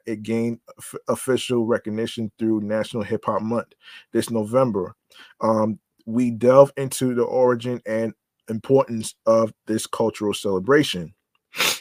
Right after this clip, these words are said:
Um, origins of National Hip Hop Month. The roots of hip hop has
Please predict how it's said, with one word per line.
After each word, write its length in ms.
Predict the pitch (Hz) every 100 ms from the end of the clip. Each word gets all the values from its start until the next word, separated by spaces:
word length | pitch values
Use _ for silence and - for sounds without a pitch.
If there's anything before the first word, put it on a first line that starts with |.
| _ _ _ _ _
Um, 440 | 104 113 110 110 - _
origins 960 | 127 151 170 147 160 156 156 139 - - - _
of 320 | 127 127 123 113
National 420 | 120 117 127 113
Hip 220 | 123 -
Hop 160 | 117 101
Month. 220 | 98 - _ _ - _ -
The 80 | 113
roots 380 | 110 156 165
of 180 | - 139
hip 220 | 123 127 127
hop 180 | 123
has 400 | 104 113 117 110